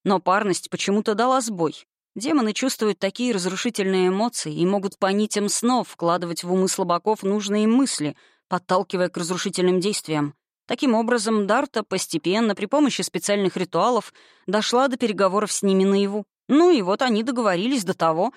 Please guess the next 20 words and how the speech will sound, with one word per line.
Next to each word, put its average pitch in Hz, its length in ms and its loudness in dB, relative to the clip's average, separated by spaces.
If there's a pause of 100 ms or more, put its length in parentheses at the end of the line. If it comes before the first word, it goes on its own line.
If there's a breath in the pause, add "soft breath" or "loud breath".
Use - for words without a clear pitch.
(160 soft breath)
что 311 220 -2
демоны 220 380 2
научат 196 400 0
её 185 160 0
пользоваться 185 520 -2
петлями 175 420 0
времени 254 480 2 (200)
и 339 120 2
запрут 220 400 0
нас 185 220 0
с - 80 -4
ней 190 200 0
в 175 100 -4
мире, 254 260 2
где 208 180 -2
я 202 140 0
не 220 160 2
смогу 254 420 0
распознать 165 540 -2
истинность, 202 520 -4